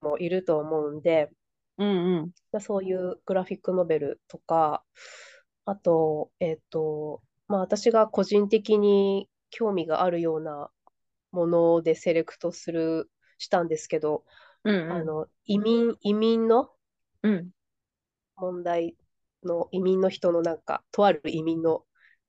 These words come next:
Speaker 1: なんか実情みたいな本とか、
Speaker 2: うん。
Speaker 1: あとはフェミニズムを専門で、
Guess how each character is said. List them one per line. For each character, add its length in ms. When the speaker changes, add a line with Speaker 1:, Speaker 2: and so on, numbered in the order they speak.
Speaker 1:
な 120
ん 40
か 220
実 360
情 420
み 120
た 120
い 100
な 180
本 260
と 220
か、 280
Speaker 2:
う 60
ん。 20
Speaker 1:
あ 20
と 220
は 160
フ 160
ェ 60
ミ 160
ニ 160
ズ 160
ム 260
を 280
専 360
門 320
で、 440